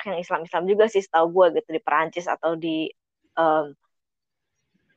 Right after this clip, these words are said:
di Australia ya, yang gue tahu gitu. Mungkin Turki, tapi gue nggak tahu. Yang gue tahu Turki tradisional kayak tadi ya gitu kan. Walaupun ada sih modern art, art museumnya gitu. Em, jadi moga-moga bisa ya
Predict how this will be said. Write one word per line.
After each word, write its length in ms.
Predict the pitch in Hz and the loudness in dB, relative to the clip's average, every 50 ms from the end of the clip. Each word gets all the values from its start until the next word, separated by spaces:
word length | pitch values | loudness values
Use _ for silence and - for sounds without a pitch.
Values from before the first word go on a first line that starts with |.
| _ _ | _ _
di 100 | - 180 | 2 2
Australia 440 | 170 170 - - 175 180 202 208 196 - | 2 4 4 4 4 6 6 6 4 4
ya, 180 | - 175 165 156 180 | 4 2 2 2 2
yang 200 | 180 160 160 170 | 0 -2 0 2
gue 120 | 170 175 | 0 2
tahu 320 | - 165 175 175 175 160 160 | 4 4 4 4 4 2 0
gitu. 240 | 139 - - 107 92 92 | -6 -12 -14 -16 -14 -10
Mungkin 240 | 180 185 208 226 214 | -2 0 0 2 2
Turki, 360 | 208 196 190 - 208 190 170 | 2 -2 0 0 0 0 0
tapi 240 | - 160 - - 175 | 0 -4 -8 -6 -2
gue 120 | 170 175 | 0 0
nggak 200 | 160 143 143 - | 0 0 -2 0
tahu. 240 | 147 151 151 120 - _ - | 0 0 0 0 -4 _ -6
Yang 140 | - 160 160 156 151 156 | -6 -6 -4 -4 -6 -2
gue 120 | 147 160 | -2 0
tahu 180 | 156 165 165 180 185 | 2 4 4 4 4
Turki 340 | 165 156 - _ - 180 170 156 - _ _ _ _ _ _ _ _ _ _ _ _ _ _ _ _ _ _ _ _ - | 2 0 -6 _ -8 -6 -6 -6 -6 _ _ _ _ _ _ _ _ _ _ _ _ _ _ _ _ _ _ _ _ 0
tradisional 560 | - 185 185 180 180 180 175 175 175 175 175 | 2 2 2 4 4 2 4 4 4 2 2
kayak 200 | 175 170 160 - | 2 0 2 2
tadi 200 | 165 165 175 165 160 | 2 2 2 2 2
ya 120 | 160 170 175 | 2 2 0
gitu 240 | 151 139 131 - - | -2 -6 -8 -6 -4
kan. 200 | - 113 120 - _ _ - - _ _ _ | -2 -2 -4 -4 _ _ -20 -20 _ _ _
Walaupun 320 | - 180 170 175 170 208 185 | 0 4 4 6 6 6 6
ada 200 | 180 196 202 208 | 6 6 6 6
sih 160 | 208 - 196 | 4 4 -2
modern 360 | 196 196 175 170 165 170 165 143 | 0 0 0 0 0 -2 -2 0
art, 200 | 151 165 - - 156 - - | -4 -4 -4 -6 -20 -12 -4
art 240 | - 165 165 160 - | 0 0 0 0 -2
museumnya 600 | 175 170 165 147 151 170 170 170 180 175 170 175 170 | -6 -8 -8 -6 -4 -6 -4 0 0 0 0 0 -2
gitu. 320 | 143 147 135 - 139 127 - _ _ _ _ _ _ _ _ _ _ _ _ _ _ _ - | -6 -10 -16 -14 -14 -16 -16 _ _ _ _ _ _ _ _ _ _ _ _ _ _ _ -8
Em, 400 | 190 180 170 165 165 165 156 143 - _ _ _ _ _ _ _ _ _ _ _ - - _ _ _ _ _ _ _ _ _ _ _ _ _ _ _ _ _ _ - | -6 -6 -6 -6 -10 -16 -16 -18 -20 _ _ _ _ _ _ _ _ _ _ _ -20 -20 _ _ _ _ _ _ _ _ _ _ _ _ _ _ _ _ _ _ 2
jadi 160 | - 226 240 | 4 6 6
moga-moga 440 | 247 233 214 208 214 208 202 214 247 | 8 6 6 6 6 6 6 6 6
bisa 240 | 220 208 - - 165 | 4 4 0 2 2
ya 320 | 196 190 175 180 214 226 | 4 4 4 2 0 -2